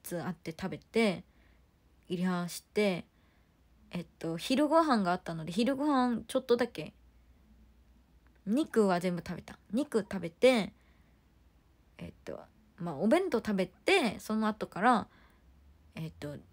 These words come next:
夕ご飯でチュロスを食べて、終わりました。これね、えっと、夏の自分に比べたらもうほんまに半分になったんです。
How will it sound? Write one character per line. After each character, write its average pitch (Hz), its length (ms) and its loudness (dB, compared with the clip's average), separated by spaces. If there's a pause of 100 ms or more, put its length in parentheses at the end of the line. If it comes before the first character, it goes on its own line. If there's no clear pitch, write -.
(160)
夕 214 200 2
ご 220 100 2
飯 196 280 0
で 160 80 -6
チ - 180 -4
ュ 220 40 0
ロ 208 60 0
ス - 160 -8
を 156 120 -6
食 170 180 -10
べ 147 80 -10
て、 170 380 -6 (1700)
終 175 100 -6
わ 165 80 -4
り 151 100 -10
ま 160 140 -10
し - 80 -12
た。 - 140 -20 (1400)
こ 349 140 0
れ 339 140 4
ね、 339 240 -2 (1040)
え 180 80 -10
っ 170 100 -14
と、 165 100 -8 (220)
夏 240 380 6
の 180 200 2
自 190 200 -2
分 214 260 4
に 202 340 0 (680)
比 226 60 4 (120)
べ 202 100 2
た 165 180 -6
ら 165 80 -4
も 160 160 -6
う - 20 -6
ほ 302 160 -2
ん 415 140 0
ま 415 100 6
に 392 120 0
半 370 320 6
分 370 200 4
に 226 120 4
な 180 120 0
っ - 80 -6
た 170 120 -2
ん 156 80 -6
で 151 60 -8
す。 - 240 -12